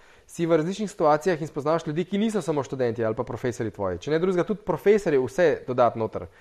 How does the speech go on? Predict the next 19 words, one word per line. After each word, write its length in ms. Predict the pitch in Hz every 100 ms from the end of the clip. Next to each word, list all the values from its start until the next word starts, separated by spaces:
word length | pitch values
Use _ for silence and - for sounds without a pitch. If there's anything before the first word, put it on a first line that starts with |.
| -
In 120 | 131
tudi 160 | 160 160
recimo, 300 | 139 175 139 101 - _ -
j-, 180 | 127 - 139
jaz 160 | 143
bi 100 | 143
kar 120 | 170
tako 180 | - 175
rekel, 240 | 160 - 113
ne, 120 | 123 - -
če 140 | -
kakšen 240 | 139 156 160
profesor 400 | 147 170 160 151
ni 80 | 160
na 80 | 151
LinkedInu, 400 | 180 175 202 151
ne, 120 | 143
ga 100 | 143
tako, 240 | - 165